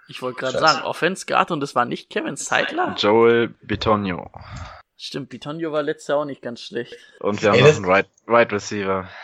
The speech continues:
Speaker 2: Du, du, du nennst irgendeinen Guard, den ich noch nie gehört habe und bei Brady gleich dieses, ah,
Speaker 3: Ja.
Speaker 2: ja, klar, ja, klar, der,
Speaker 3: <laughs>
Speaker 2: oder, und, und nennt dir irgendwelche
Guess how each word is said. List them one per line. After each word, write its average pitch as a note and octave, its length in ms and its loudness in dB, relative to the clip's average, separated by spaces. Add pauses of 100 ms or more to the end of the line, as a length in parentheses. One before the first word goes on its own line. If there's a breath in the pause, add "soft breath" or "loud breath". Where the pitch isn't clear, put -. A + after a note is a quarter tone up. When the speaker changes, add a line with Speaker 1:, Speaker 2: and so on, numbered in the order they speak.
(120)
Speaker 2:
Du, C#3+ 100 -4
du, C3 340 0
du C3+ 120 -4
nennst D3 320 2
irgendeinen D#3+ 320 -4
Guard, D3 260 0
den D3 120 -4
ich C#3 100 -8
noch C3 140 -2
nie C#3+ 220 -2
gehört D3 440 4
habe A#2+ 240 0
und B2 140 0
bei A2+ 100 -4
Brady B2 360 6
gleich C3 240 2
dieses, B2+ 380 -4
ah, G3+ 80 6
Speaker 3:
Ja. G3 260 10
Speaker 2:
ja, - 20 8
klar, E3 320 6
ja, E3+ 220 4
klar, D#3+ 240 0
der, D3+ 380 6
Speaker 3:
<laughs> E3 120 2
Speaker 2:
oder, F#3 240 4
und, D#3 220 -4
und C#3+ 120 -8
nennt D#3+ 160 2
dir E3 100 -2
irgendwelche E3 440 -2